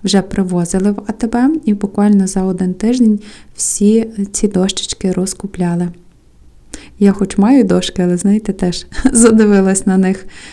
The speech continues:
Вони такі якісь яскраві, позитивні. Хочеться трошки позитиву. Млин для спецій із кришкою, сімдесят гривень.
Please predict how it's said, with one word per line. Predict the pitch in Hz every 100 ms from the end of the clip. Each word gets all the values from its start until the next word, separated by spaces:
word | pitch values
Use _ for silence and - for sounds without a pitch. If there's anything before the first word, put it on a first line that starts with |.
| - -
Вони | 202 202
такі | - -
якісь | 196 202 196 -
яскраві, | 196 190 190 - 202 233 254 208
позитивні. | - 190 196 196 233 247 214 202 202 - - - - - - - _ _ _ _ _
Хочеться | - - 202 190 - 190
трошки | - 190 - 196 -
позитиву. | - 254 233 233 208 202 208 - - - - - - -
Млин | 233 247 381 349
для | 233
спецій | 226 - 240 277 220
із | - 220 -
кришкою, | - 202 202 202 - 196 196
сімдесят | - 277 339 269 269 202 185 190
гривень. | 180 196 190 190